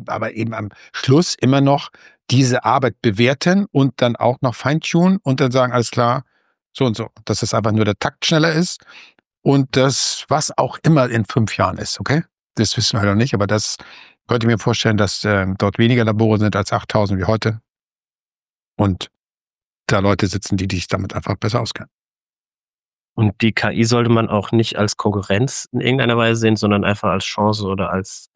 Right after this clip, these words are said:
Speaker 2: als einfach eine Assistenz für dich, als Hilfe. Und das einfach, diese Hilfe einfach nutzen, um noch besser zu werden.
Speaker 1: Ja.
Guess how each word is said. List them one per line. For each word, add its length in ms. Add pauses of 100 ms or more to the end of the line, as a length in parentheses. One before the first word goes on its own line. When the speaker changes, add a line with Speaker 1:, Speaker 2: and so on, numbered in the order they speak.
(140)
Speaker 2:
als 320
einfach 420
eine 140
Assistenz 560
für 120
dich, 280
als 180
Hilfe. 380
Und 80 (680)
das 140
einfach, 340
diese 280
Hilfe 280
einfach 260
nutzen, 360
um 160 (320)
noch 200
besser 280
zu 200
werden. 300 (320)
Speaker 1:
Ja. 280